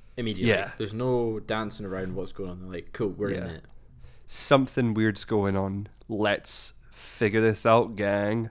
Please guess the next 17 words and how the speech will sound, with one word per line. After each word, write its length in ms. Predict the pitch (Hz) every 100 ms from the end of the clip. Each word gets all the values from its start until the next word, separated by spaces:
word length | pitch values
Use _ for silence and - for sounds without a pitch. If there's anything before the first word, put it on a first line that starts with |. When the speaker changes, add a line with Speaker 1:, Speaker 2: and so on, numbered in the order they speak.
| -
Speaker 1:
Yeah. 360 | 104 95 104 135 107 - - - - -
Speaker 2:
Rook 280 | 104 127 143
for 140 | 170
Cruise. 800 | - - 196 180 123 120 - - - - - - - - - 214 - 123 - - - 123 - - - - - - - - -
That 140 | 117
was 160 | 107 107
meant 180 | 113 101
to 80 | 107
be 140 | 107
a 60 | 101
Scooby-Doo 1000 | - - - - 104 104 92 113 104 -
impression 600 | 92 98 95 104 95 98 95
and 260 | 98 98 104
not, 260 | 101 - - - - - - -
uh, 360 | 85 101 95 95 -
offensive 680 | - - 101 82 - 92 - -
to 320 | - 101 156